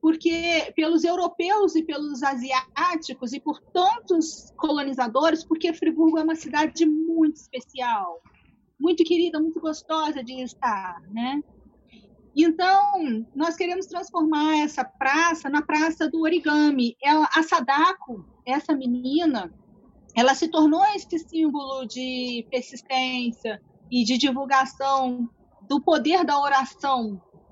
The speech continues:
né, do poder da prece. E aí a gente ter, lá no Praça do Suspiro,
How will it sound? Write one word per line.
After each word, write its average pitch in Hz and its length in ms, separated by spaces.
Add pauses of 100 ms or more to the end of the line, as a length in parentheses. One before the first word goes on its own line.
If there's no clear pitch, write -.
(140)
né, 254 280
do 240 160
poder 247 300
da 254 100
prece. 254 720 (680)
E 302 120
aí 359 340
a 415 40
gente 440 340
ter, 392 380 (300)
lá 302 200
no 302 160
Praça 311 280
do 311 100
Suspiro, 339 800